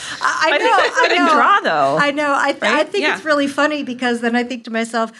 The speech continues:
Speaker 1: "Well, if that's what you really wanted, you know, I can find a garbage truck
Speaker 2: <laughs>
Speaker 1: on a ninety degree day and you can drive behind it and basically have the same experience."
Speaker 2: Come hang out behind my apartment. You will get the same, same effect.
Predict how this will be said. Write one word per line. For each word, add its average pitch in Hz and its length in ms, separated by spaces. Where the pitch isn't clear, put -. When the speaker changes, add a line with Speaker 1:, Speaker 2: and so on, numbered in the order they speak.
Speaker 1:
"Well, 277 360
if 277 140
that's 427 220
what 403 100
you 311 160
really 262 240
wanted, 240 580
you 254 180
know, 247 300
I 240 180
can 311 180
find 349 240
a - 20
garbage 233 440
truck 240 260
Speaker 2:
<laughs> - 180
Speaker 1:
on 254 180
a 247 140
ninety 294 480
degree 285 340
day 262 400
and 247 120
you 330 120
can 466 180
drive 269 300
behind 262 380
it 240 100
and 220 180
basically 233 500
have 214 160
the 202 80
same 214 280
experience." 233 640
Speaker 2:
Come 269 100
hang 427 300
out - 160
behind 320 300
my 285 100
apartment. 214 840
You 180 120
will 220 220
get - 200
the 202 120
same, - 320
same 220 260
effect. 202 540